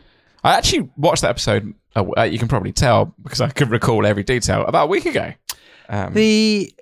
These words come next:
Speaker 2: um, that's not like traditional video games. One of the best parts is the fact that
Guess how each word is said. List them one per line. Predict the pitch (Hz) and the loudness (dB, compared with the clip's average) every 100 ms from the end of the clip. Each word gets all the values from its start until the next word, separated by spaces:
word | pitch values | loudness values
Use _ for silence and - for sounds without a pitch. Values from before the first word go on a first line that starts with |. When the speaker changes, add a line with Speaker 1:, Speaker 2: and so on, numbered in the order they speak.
| - | -4
Speaker 2:
um, | 170 185 185 | 0 0 0
that's | 175 214 - | 0 0 0
not | 262 233 | 0 2
like | 220 165 - | 2 0 -4
traditional | - 196 240 - 185 | -4 0 0 0 0
video | 180 180 156 | 2 2 0
games. | 143 131 135 - - | 0 0 -2 -6 -6
One | 147 147 | -4 -2
of | |
the | 139 | 0
best | 147 143 | -2 -2
parts | - 143 117 | -2 -2 -2
is | 131 127 | -8 -10
the | 139 | -8
fact | - 139 135 | -4 -4 -2
that | 135 | -6